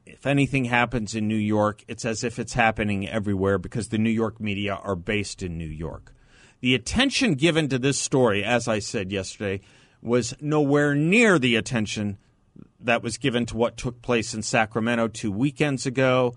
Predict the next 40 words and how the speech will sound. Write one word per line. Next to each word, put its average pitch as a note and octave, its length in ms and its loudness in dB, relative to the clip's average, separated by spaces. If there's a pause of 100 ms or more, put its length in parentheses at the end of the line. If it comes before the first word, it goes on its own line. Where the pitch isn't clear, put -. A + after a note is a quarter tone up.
(340)
or F#2 140 -8
what F#2+ 200 -4
took A#2+ 220 -10
place A2+ 300 -2
in G2 160 -6
Oakland C3 480 2
over B2+ 220 4
the B2 100 2
weekend, A#2+ 560 -2
or G#2 60 -6
what F#2 200 -8
took - 200 -16
place G#2+ 320 -6
in F#2+ 80 -6
Chicago C3 720 4
over A#2+ 200 0
the A2+ 100 0
weekend, A2+ 480 -2 (100)
all C4+ 400 6
with C4 220 -2
much, - 560 0 (380)
much, E3 560 2 (240)
much - 560 0 (260)
larger A#2 600 0 (120)
death E3 280 0
tolls. - 560 -10 (720)
Okay, C3 300 -2
all C#3+ 260 0
with F3 180 -4
much, C3+ 380 -2
much B2+ 300 -4
larger A2+ 340 -4
death G2+ 260 -10
tolls. - 300 -16 (360)
So - 180 -2
here's B3+ 340 2
the G#3+ 120 -4
question D#3 520 2
I C#3 180 2
have G2 440 -2